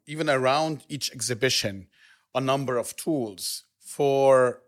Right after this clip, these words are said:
your audience. So I remember coming, it was the first time I saw a youth guide as part of an exhibition. Here, I mean, the first time I see it here in, in, in the U A E,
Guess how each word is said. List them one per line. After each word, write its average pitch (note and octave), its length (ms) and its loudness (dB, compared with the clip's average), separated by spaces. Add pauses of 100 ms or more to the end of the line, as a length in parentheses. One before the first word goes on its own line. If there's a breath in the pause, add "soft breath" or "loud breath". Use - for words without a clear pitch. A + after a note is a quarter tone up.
(140)
your A#2 500 0
audience. A2+ 480 -4
So B2 140 2
I A#2+ 100 6
remember A#2+ 340 2
coming, A#2+ 400 -4
it A2 80 -10
was G2+ 120 -16
the - 40 -14
first F3 300 -4
time B2+ 180 2
I A2+ 80 0
saw A#2 380 2 (340 soft breath)
a C3+ 80 0
youth C#3+ 300 2
guide - 340 -2 (640 soft breath)
as C3 220 2
part B2+ 540 4
of A#2 840 4
an A#2 240 2
exhibition. B2 680 -2
Here, E3+ 260 -4
I C3 80 0
mean, A#2 140 -2
the G#2 60 -14
first - 200 -2
time C3 80 -4
I G#2+ 80 -2
see - 180 -8
it A#2+ 100 -14
here B2+ 240 0
in, A2 260 -10
in, A2+ 280 -8
in A#2+ 120 -8
the A#2 80 -4
U G#2+ 120 0
A G#2+ 40 -2
E, B2+ 320 -2